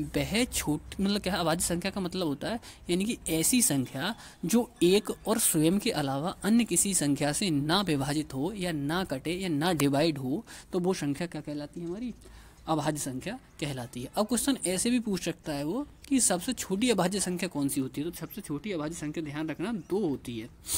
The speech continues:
सबसे छोटी क्या होती है, दो। तो प्रथम दस अभाज्य लेनी है मान लिया, तो देखो, पहली अभाज्य कितनी हो जाएगी, दो हो जाएगी, दूसरी क्या हो जाएगी, तीन हो जाएगी, फिर क्या है, तीसरी क्या हो जाएगी हमारी, पाँच हो जाएगी, फिर उसके बाद क्या हो जाएगी, सात,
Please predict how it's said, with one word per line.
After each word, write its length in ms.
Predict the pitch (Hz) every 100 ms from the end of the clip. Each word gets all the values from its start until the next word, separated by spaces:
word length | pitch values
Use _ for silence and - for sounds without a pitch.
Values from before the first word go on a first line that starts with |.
| - - -
सबसे 200 | - 151
छोटी 260 | - 143
क्या 140 | 165 156
होती 240 | 156 -
है, 100 | 254 - - -
दो। 200 | 151 139 120 - -
तो 60 |
प्रथम 440 | 240 - 208 247 233
दस 220 | 185 214
अभाज्य 340 | 170 190 202
लेनी 280 | 196 190 202
है 60 | 156
मान 160 | 127
लिया, 120 | 131 135
तो 120 | -
देखो, 160 | 165 196
पहली 360 | - 147 165
अभाज्य 300 | 190 175 175
कितनी 240 | 185 190 202
हो 60 |
जाएगी, 320 | 202 240 220 156
दो 200 | 143 135
हो 120 | 139
जाएगी, 340 | 139 135 139 - - - - -
दूसरी 400 | 160 180 190 208
क्या 140 | 208
हो 100 | 202
जाएगी, 320 | 208 240 247 185 - -
तीन 200 | 165 151
हो 120 | 139
जाएगी, 360 | 139 135 135 135 - - - -
फिर 120 | 180
क्या 160 | 175 185
है, 60 |
तीसरी 460 | 214 - 196 180 214
क्या 180 | 214 208
हो 100 | 208
जाएगी 220 | 220 240
हमारी, 240 | 254 269 214 -
पाँच 300 | 160 156 151
हो 80 | 151
जाएगी, 380 | 147 139 139 135 - - -
फिर 100 | 190
उसके 280 | 185 - 196
बाद 220 | 196 202
क्या 140 | -
हो 80 | 208
जाएगी, 320 | 220 240 262
सात, 600 | 247 - 160 143 135 -